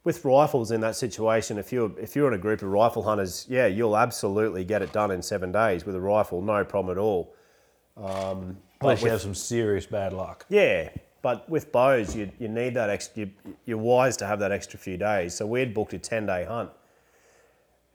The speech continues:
Speaker 1: Now, one day of that is, is travel from the city into camp. Like, all of these areas where,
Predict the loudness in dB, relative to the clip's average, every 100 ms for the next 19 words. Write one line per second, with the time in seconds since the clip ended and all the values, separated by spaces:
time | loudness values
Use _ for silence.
0 | _ -4 -2 2 4 4 6 6 4 2
1 | 2 2 0 -2 -8 -8 -8 -10 -12 -12
2 | -2 2 2 2 0 -2 -6 -16 _ 0
3 | 2 4 2 0 0 0 0 -4 -6 -10
4 | -2 0 0 -4 -6 -4 -4 -2 0 2
5 | 2 2 2 2 4 2 -4 -2 0 0
6 | 0 0